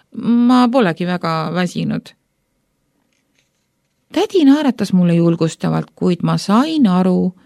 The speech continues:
et temagi on väga väsinud. Uinusin rahutusse unne. "Irene, tõuse nüüd üles, poole tunni pärast läheb rong," kuulsin tädi häält.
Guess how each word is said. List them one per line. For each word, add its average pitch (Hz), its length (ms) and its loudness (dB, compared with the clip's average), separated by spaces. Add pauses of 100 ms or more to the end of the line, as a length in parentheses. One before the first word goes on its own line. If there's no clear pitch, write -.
(180)
et 170 260 -6
temagi 247 720 2 (220)
on 160 260 0
väga 196 480 -2
väsinud. 160 680 -6 (1000)
Uinusin 165 720 -2
rahutusse 196 840 -8
unne. 160 480 -6 (1400)
"Irene, 262 580 0 (920)
tõuse 294 320 -2
nüüd 220 160 0
üles, 254 520 -2 (640)
poole 247 240 0
tunni 262 260 0
pärast 233 240 -4
läheb 220 200 -4
rong," 277 440 -2 (640)
kuulsin 170 420 -4
tädi 175 280 -4
häält. 170 340 -6